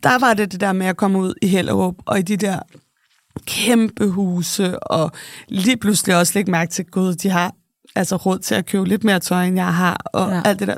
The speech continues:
Speaker 1: Så der, der mærkede jeg den,
Speaker 2: Ja.
Speaker 1: og, og der gik jeg i ottende klasse, og der er det måske også lidt naturligt, fordi der er man teenager og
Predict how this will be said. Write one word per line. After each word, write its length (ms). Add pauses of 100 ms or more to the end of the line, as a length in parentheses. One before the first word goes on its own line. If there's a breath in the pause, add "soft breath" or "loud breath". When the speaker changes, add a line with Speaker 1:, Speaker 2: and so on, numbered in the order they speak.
Speaker 1:
Så 160
der, 100 (340)
der 80
mærkede 600
jeg 140
den, 300
Speaker 2:
Ja. 220
Speaker 1:
og, 120 (200)
og 120
der 100
gik 240
jeg 140
i 60
ottende 300
klasse, 420
og 120
der 80 (380)
er 100
det 80
måske 200
også 160
lidt 160
naturligt, 540
fordi 300
der 60
er 40
man 160
teenager 580
og 120